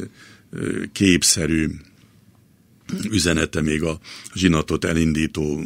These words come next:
huszonharmadik János pápának, hogy, hogy nyissuk ki az ablakot. Nem baj, ha egy kis húzat jön, és le, visz a asztalról egy-két öreg papírt.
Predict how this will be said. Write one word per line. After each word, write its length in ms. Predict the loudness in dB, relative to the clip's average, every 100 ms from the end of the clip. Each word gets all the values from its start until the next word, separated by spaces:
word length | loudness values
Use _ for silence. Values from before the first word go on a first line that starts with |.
| -8
huszonharmadik 600 | -6 -6 -4 -4 -6 -4
János 440 | -4 -4 -6 -8 -12 -20 -12
pápának, 580 | -10 -10 -10 -10 -12
hogy, 180 | -10 -10 -10 -16 -16 -14 -16
hogy 200 | -4 -4 -4 -2
nyissuk 540 | 2 2 2 0 -2
ki 120 | -2
az 160 | -2 0
ablakot. 640 | -4 -4 -8 -8 -10 -10 -16 -16 -14 -14 -18 _
Nem 320 | 2 4 6
baj, 200 | 6 4
ha 120 | 4
egy 100 | 0
kis 340 | 0 0 2 4 4 6 4
húzat 400 | 2 0 2 0
jön, 260 | 0 0 0
és 240 | 0 0
le, 320 | 0 2 0 0 -4 -2 -2 -2 -4 -4 -4 -6 -4 -2 -2 -2 -2
visz 200 | 0 0
a 140 | -2 -4 -14 -4
asztalról 480 | -2 0 0 2 2
egy-két 400 | 0 0 -2 2
öreg 240 | 2 2
papírt. 520 | -2 -6 -4 -6 -6